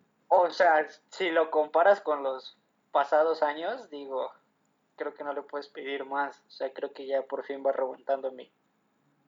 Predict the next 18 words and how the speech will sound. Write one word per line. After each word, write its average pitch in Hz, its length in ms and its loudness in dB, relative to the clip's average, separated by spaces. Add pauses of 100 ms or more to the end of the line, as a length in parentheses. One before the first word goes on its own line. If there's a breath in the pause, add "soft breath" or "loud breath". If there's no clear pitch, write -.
(160)
mi 143 140 -6
equipo, 147 540 -2 (480)
mis, 143 400 -10 (1000)
mi, 156 240 -10
mi 170 140 -2
Real 196 220 4
Madrid 202 260 4
ya 196 140 4
va 160 140 4
mejor, 147 400 4
¿eh? 143 160 2
O 143 80 2
sea, 135 320 0 (400)
ya 170 200 4
se 185 120 -4
le 156 100 0
ve 147 120 0
juego, 156 840 4